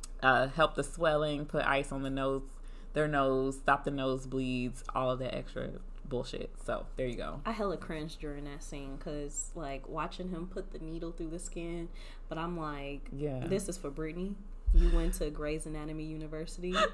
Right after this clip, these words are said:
Speaker 1: <laughs> He was
Speaker 2: Like,
Speaker 1: doing them sutures, baby.
Speaker 2: Exactly. I
Speaker 1: He
Speaker 2: knew
Speaker 1: did a
Speaker 2: you would
Speaker 1: whipple. <laughs>
Speaker 2: <laughs> I just knew that you would freaking love that.
Speaker 1: <laughs>
Speaker 2: All right, so back in the present, Karen Page sets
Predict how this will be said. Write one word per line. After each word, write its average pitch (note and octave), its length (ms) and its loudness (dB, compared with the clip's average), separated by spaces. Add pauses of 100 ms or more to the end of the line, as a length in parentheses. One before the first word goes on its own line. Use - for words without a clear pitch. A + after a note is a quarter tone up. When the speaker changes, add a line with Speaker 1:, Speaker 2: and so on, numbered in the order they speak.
(120)
Speaker 1:
<laughs> F#4 320 -4
He B3 120 6
was A3 80 10
Speaker 2:
Like, G#3 80 10
Speaker 1:
doing A3 180 12
them F#3+ 120 8
sutures, G3 440 8
baby. D#3+ 340 10
Speaker 2:
Exactly. A#3 760 12
I F#3 100 8
Speaker 1:
He F#3 60 8
Speaker 2:
knew G3 80 10
Speaker 1:
did G#3 80 12
a - 20 12
Speaker 2:
you - 60 12
would A3 80 12
Speaker 1:
whipple. E3 440 10
<laughs> - 0 -
Speaker 2:
<laughs> - 40 -4
I A#4+ 1500 12
just A3+ 220 12
knew G#3+ 560 8
that F3+ 260 4
you F#3+ 140 6
would F3+ 200 2
freaking F3 320 2
love E3 220 4
that. E3+ 880 6
Speaker 1:
<laughs> - 40 -8 (380)
Speaker 2:
All F3+ 200 2
right, D3 320 -2
so F3+ 240 2
back A3 240 2
in D4+ 120 2
the C#4 80 0
present, G3 480 0
Karen G#3 400 2
Page F3 480 -2
sets F#3 400 -2